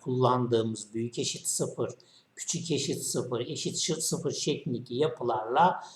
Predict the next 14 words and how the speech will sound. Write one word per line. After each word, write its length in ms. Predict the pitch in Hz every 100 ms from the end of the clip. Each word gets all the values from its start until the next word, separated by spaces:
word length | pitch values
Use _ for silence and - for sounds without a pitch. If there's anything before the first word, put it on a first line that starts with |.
| - -
aslında, 960 | 139 - - 117 107 139 170 202 - - _ _ -
e, 100 | - 117 117 117 117 120
gerçekte 1040 | 139 131 - 120 101 - - 165 180 - 123
bir 360 | 143 156 -
dış 300 | 139 - -
bükey 360 | - - 110 107
küme 680 | - 135 117 135 175 196 - _ _ _ _ -
tasım-, 400 | - - 151 -
tanımlamış 800 | 143 131 123 113 110 156 170 -
oluyoruz. 760 | - 123 110 92 - - - - _ _ _ _ _ _ _ _ _ _ _ - - - _ _ _ -
Aşağıdaki 680 | 202 - 196 185 190 - -
kümeler 560 | 180 165 175 151 -
dış 320 | 214 - 170
bükey 460 | 143 - 131 107